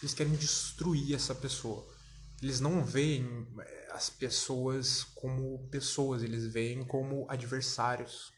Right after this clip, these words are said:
que devem ser destruídos pra que o bem prevaleça, né? Aí eu vou dar um exemplo, nem sei se eu podia tá falando disso, mas eu não vou citar nomes, então tudo bem. Mas eu tenho um amigo que a gente tem um grupo de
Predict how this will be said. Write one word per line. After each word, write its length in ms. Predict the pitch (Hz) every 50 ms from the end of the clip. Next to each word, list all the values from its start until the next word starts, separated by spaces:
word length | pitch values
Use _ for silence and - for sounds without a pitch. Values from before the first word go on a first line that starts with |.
| _ _ _
que 120 | - -
devem 260 | 113 110 113 117 123 117
ser 240 | - - 117 117
destruídos 600 | 113 - - - - 165 156 131 123 131 143 147
pra 180 | - - - 151
que 120 | 156 -
o 40 | 170
bem 260 | 156 120 110 117 113
prevaleça, 640 | 113 - 120 117 131 143 123 101 104 - - - - - - - - - - - - - _ _ _ _ _ _ _ _ -
né? 140 | 113 107 107 - - _ _ _ _ _ _ _ _ _ _ _ _ _ _ _ _ _ _ _ _ _ _ _ -
Aí 120 | 123 131
eu 60 | 131
vou 100 | 131 160
dar 100 | 147 151
um 80 | 160 170
exemplo, 680 | 156 - 139 139 143 147 147 131 127 120 117 110 - 120 -
nem 140 | - 127 143
sei 160 | 151 - 139
se 80 | 127 131
eu 60 | 135
podia 200 | 123 127 120 123
tá 120 | - 143 -
falando 260 | - 143 147 160 185
disso, 300 | 170 147 175 - - 170
mas 120 | 156 139
eu 60 | 156
não 100 | 175 170
vou 100 | 156 139 123
citar 200 | - - 131 131
nomes, 240 | 127 131 139 139 135
então 160 | 131 131 135
tudo 180 | - - 143
bem. 200 | 139 123 117 117 117 - - - - - - - - - - _ _ _
Mas 160 | - 127 127 123
eu 80 | 131
tenho 160 | 127 139 135
um 60 | 139 147
amigo 340 | 147 139 135 143 143 165
que 400 | 160 - - 180 190 190 190 190 185
a 120 | 165 135
gente 280 | 123 127 127 123 - -
tem 100 | - 127
um 100 | 123 127
grupo 260 | 127 127 127 123 -
de 500 | 127 123 120 123 120 120 120 117 113